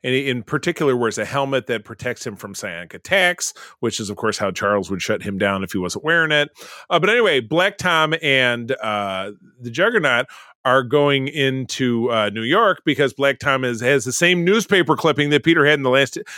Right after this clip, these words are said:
in issue two ten, that they're gonna snag Madam Web and make her a part of their organization, which is,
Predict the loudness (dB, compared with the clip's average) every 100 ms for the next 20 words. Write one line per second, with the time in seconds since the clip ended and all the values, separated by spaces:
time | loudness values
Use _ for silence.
0 | 0 2 2 2 -2 0 2 4 2 0
1 | -10 -20 -18 -4 0 0 2 2 2 2
2 | 0 0 2 2 2 2 2 2 2 2
3 | 2 -2 -6 0 0 2 0 0 2 2
4 | 2 0 -4 -2 -2 0 -2 -2 -2 0
5 | 0 0 -6 -8 -6 -6